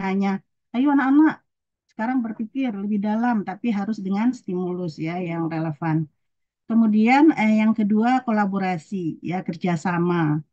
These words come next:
Ya, kerjasama tentunya bisa diberikan dengan penugasan, seperti sampaikan Prof Yanti tadi, dengan project,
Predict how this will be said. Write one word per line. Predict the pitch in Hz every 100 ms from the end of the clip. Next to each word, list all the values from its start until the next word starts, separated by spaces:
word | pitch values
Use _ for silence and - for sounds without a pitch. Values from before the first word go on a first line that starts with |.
| -
Ya, | 156 156
kerjasama | 190 180 180 190 190 220 247 247
tentunya | 202 196 190 208 185
bisa | 185
diberikan | 175 175 170 156 156 208 220 247 254 _ _ _
dengan | 185 185 175
penugasan, | 185 180 170 175 156 214 208 214 214 220 220 202
seperti | - 165 175 160
sampaikan | 175 165 160 180
Prof | 165 175
Yanti | 185 170 175
tadi, | 175 175 202
dengan | 185 185 180
project, | - 208 208 - - 202 196 196